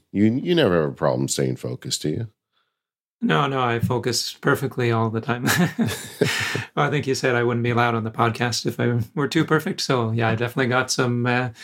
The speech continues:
Speaker 2: some challenges that I face, and there really wouldn't be much point in life without, without challenges. So sometimes it's about seeing them as opportunities rather than kind of burdens or curses or something like that.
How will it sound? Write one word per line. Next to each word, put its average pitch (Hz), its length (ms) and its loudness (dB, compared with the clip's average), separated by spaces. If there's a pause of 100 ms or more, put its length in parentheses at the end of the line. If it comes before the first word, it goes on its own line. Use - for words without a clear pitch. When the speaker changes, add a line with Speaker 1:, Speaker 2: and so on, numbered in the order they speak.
(400)
Speaker 2:
some 160 280 -2
challenges 156 480 0
that 131 100 2
I 123 140 0
face, 139 340 0
and 143 320 0
there 160 220 -2
really 147 240 2
wouldn't 123 280 0
be 120 120 0
much 117 280 0
point 117 360 0
in 117 100 -2
life 117 340 0
without, 113 600 0
without 113 320 0
challenges. 143 500 0
So 127 140 -2
sometimes 120 560 0
it's 113 200 -2
about 110 420 0
seeing 117 580 0
them 113 160 0
as 110 120 -2
opportunities 113 880 0
rather 110 280 0
than 104 500 -8
kind 120 160 -2
of 110 80 0
burdens 120 540 0
or 107 100 0
curses 123 400 2
or 120 80 2
something 117 240 0
like 117 160 0
that. - 240 -4